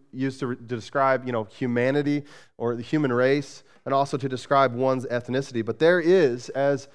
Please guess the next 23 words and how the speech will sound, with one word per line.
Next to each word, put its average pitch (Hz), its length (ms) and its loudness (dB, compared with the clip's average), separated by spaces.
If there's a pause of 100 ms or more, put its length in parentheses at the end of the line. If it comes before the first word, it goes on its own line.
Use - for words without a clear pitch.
(180)
I'm 135 160 0
sure 156 240 -2
you're 147 220 2
aware, 139 420 2
there 143 160 2
is 135 140 2
a 120 100 0
third 165 600 2
me-, 139 260 0
and 127 140 -4
final 151 400 2
meaning, 131 400 -2 (560)
uh, 120 260 -2
for 131 160 -6
this 131 240 -2
little 135 480 0 (300)
Greek 123 320 -6
word. 120 360 0 (880)
Uh, 117 200 -6
and, 120 240 -2
and, 120 140 -2
and, 120 340 -4
uh, 110 460 -2